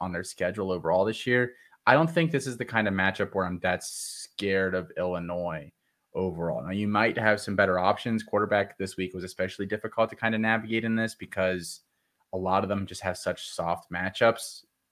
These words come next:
that you might not want to play Finn, but I think I'm not worried about Illinois. I, I think they lost enough last year from that defense, specifically in the, the back end of things, um, that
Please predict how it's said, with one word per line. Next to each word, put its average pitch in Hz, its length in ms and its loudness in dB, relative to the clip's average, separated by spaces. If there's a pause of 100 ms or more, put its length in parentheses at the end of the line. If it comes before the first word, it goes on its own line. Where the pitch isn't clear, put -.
(240)
that 92 180 -4
you 101 100 -4
might 98 260 0
not 92 540 0
want 151 240 0
to 165 80 -2
play 170 220 2
Finn, 165 260 0
but 123 80 6
I 110 80 10
think 131 280 0 (260)
I'm 110 100 2
not 123 220 8
worried 95 260 4
about 82 320 0
Illinois. 85 560 -4
I, 82 240 0
I - 40 0
think 92 300 -4 (300)
they 92 300 4
lost 92 480 6
enough 95 420 0 (360)
last 98 320 2
year 101 120 0
from 123 140 -2
that 117 140 4
defense, 135 400 0
specifically 101 840 -4 (100)
in 90 360 -6 (100)
the, 82 180 -8 (220)
the - 60 -12
back 98 320 2
end 147 120 2
of 143 120 -2
things, 147 420 0 (360)
um, 92 360 2
that 92 360 0